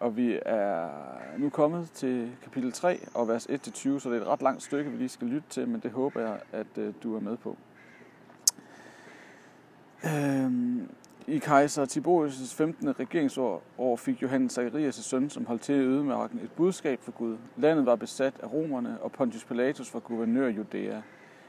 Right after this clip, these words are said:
Herodes Antipas regerede i Galilea, og hans bror Filip i Troæa og Trakonis. Ja, det springer vi lige over.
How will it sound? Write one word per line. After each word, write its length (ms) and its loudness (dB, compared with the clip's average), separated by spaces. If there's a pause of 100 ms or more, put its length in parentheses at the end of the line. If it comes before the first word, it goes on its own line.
(140)
Herodes 440 2
Antipas 580 0
regerede 300 0
i 20 -2
Galilea, 560 -2
og 180 -6
hans 180 -12
bror 220 0
Filip 480 -2
i 200 -2 (260)
Troæa 560 0
og 220 -6
Trakonis. 720 -4
Ja, 60 -8 (200)
det 80 -6
springer 240 -4
vi 60 -6
lige 100 -6
over. 120 -8